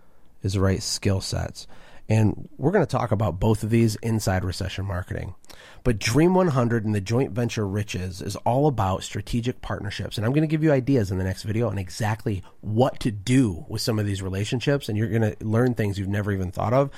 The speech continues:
that are so simple. Um, it's, it's gonna be awesome. So the last thing, though, is network, right? You need a strong network. All high achievers, they have abnormally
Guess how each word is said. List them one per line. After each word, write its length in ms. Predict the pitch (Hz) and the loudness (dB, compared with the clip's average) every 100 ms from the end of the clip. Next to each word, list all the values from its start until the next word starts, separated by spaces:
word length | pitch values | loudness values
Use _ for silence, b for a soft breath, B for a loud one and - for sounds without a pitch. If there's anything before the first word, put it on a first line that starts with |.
| B B - | B B -6
that 180 | 95 | -4
are 100 | 107 | -4
so 480 | - - - 120 123 | -4 -2 2 4 2
simple. 540 | - - 113 127 156 156 B B - | 0 0 0 2 0 -2 B B -2
Um, 440 | 107 92 - - - - - | 0 0 -4 -8 -16 -20 -6
it's, 360 | - 104 - - | -4 -4 -6 -4
it's 300 | - 110 - | -2 -2 2
gonna 100 | 104 | 2
be 100 | 92 | 2
awesome. 300 | 85 - - | -2 -4 -2
So 240 | - 101 - | 0 0 -2
the 80 | 113 | 0
last 300 | 123 139 - | 2 2 2
thing, 180 | 101 92 | 2 4
though, 240 | 92 87 - b b b b b - - - - - _ | 2 -2 -6 b b b b b -20 -20 -20 -20 -20 _
is 320 | 104 101 95 90 | 2 2 2 4
network, 560 | 101 87 85 - - - - - - - | 4 2 -2 -6 -8 -16 -16 -18 -8 2
right? 260 | 110 - - B B - | 2 2 -4 B B 0
You 100 | 113 | 4
need 120 | 135 | 4
a 60 | 127 | 4
strong 300 | 123 110 101 | 4 4 4
network. 380 | 98 92 92 - | 2 -2 -6 0
All 160 | 117 | 2
high 160 | 135 143 | 4 2
achievers, 600 | 123 - 120 110 107 101 | 0 0 -2 0 -2 -2
they 80 | 104 | -4
have 260 | 107 101 - - - - | -2 -2 -4 -16 -10 -2
abnormally 880 | 113 127 127 117 117 117 117 113 | 0 2 2 4 4 4 4 2